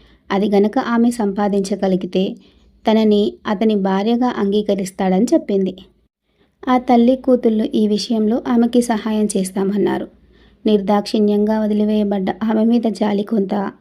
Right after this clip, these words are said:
ఆమె తన భవిష్యత్తు సుగమం చేసుకోవడం కోసం వాళ్ళకి ఇస్తామన్న డబ్బు మీద ఆశ కొంత వాళ్ళని అంగీకరింపజేసింది. ఆ రోజు పగలు హెలెనా చనిపోయిందన్న వార్త బార్డమ్కి వెళ్ళేలా చేసింది.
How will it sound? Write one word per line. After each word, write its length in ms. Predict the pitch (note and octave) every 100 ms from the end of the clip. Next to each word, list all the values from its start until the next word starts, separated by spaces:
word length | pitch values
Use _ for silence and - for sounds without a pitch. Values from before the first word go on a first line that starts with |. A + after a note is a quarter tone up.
| _ _ _ -
ఆమె 320 | A3+ G#3+ G#3+
తన 220 | A3 A#3 A3
భవిష్యత్తు 840 | G#3 G#3 A3+ - B3+ B3+ G#3+ - - _ _ _ _ -
సుగమం 580 | - G3+ G#3 A#3+ C4 C4
చేసుకోవడం 580 | A#3+ A#3 - A#3+ A#3 A3+
కోసం 400 | A3 A3 C4+ D#4+ -
వాళ్ళకి 380 | A3+ A3 G#3+ -
ఇస్తామన్న 520 | G3+ - G#3 G#3 G#3
డబ్బు 300 | G3 G3 F#3+
మీద 180 | A3+ B3 A#3 G#3
ఆశ 220 | G#3+ G#3+
కొంత 340 | B3 B3 G#3 C#4+ F#4 - - - -
వాళ్ళని 440 | C4 B3+ A#3+ A#3 -
అంగీకరింపజేసింది. 1160 | A3 A3 B3 A#3 G#3+ G#3 G3 G#3 F#3+ G3+ F#3 F#3 - - _ _ -
ఆ 120 | F#3
రోజు 300 | F#3+ F#3+ F#3+
పగలు 420 | F#3+ G3 F#3 G#3 A#3
హెలెనా 340 | A3+ G#3 A3 A3+
చనిపోయిందన్న 720 | A3+ G#3+ G#3 G#3+ G#3 G#3 G3+
వార్త 460 | G3 G3 F#3+ - F#4+ - _ _ -
బార్డమ్కి 500 | A3+ A3+ A#3 B3+ B3
వెళ్ళేలా 400 | A3+ G#3 G3+ G3+
చేసింది. 540 | G3+ F#3 F3+ F#3+ F#3+